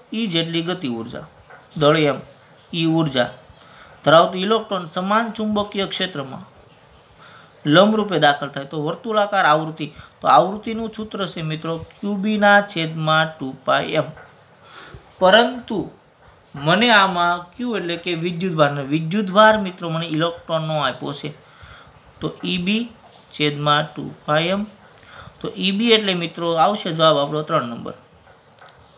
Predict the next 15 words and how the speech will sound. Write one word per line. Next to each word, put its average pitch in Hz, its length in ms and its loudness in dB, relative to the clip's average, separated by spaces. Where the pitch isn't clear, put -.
Ready? 226 220 -2
Next 165 260 2
એમ 165 120 -6
સી 165 140 -10
ક્યુ. 170 220 -10
દળ 160 360 4
સ્પેક્ટ્રોગ્રાફમાં 180 1300 0
આયન 185 420 2
એની 208 380 -4
દળ 220 240 -2
ક્રમાંક 147 520 -2
વીજભાર 180 720 4
Q 190 540 -4
E 190 220 -2
છે. 143 260 -4